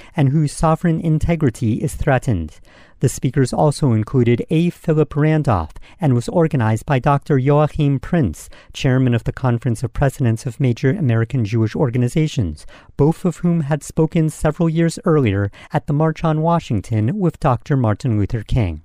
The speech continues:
A statement by House Speaker John McCormack was read, in which he said he would continue to do everything in my power to see that the fruits of military victory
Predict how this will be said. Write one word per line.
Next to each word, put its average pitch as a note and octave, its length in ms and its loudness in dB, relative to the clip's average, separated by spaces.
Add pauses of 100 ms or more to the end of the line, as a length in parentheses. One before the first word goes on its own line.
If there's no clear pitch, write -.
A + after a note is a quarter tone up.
(720)
A C#3+ 40 2
statement D#3+ 520 0
by C#3 140 0
House C#3+ 320 0
Speaker - 380 -2
John C#3 360 0
McCormack D#3+ 480 -2
was A2 220 -2
read, G#2+ 340 2 (200)
in D#3 180 2
which D#3 200 2
he F3 140 -4
said C3+ 300 0
he - 140 -2
would D3 180 0
continue F#3 540 0
to E3 160 -4
do E3 240 0
everything E3 480 0
in D#3 80 0
my D3 220 2
power D3 380 2
to C#3+ 160 -4
see D3+ 220 -6
that C#3+ 220 0
the C3 80 0
fruits - 420 -2
of F3 160 0
military E3 480 2
victory B2 560 0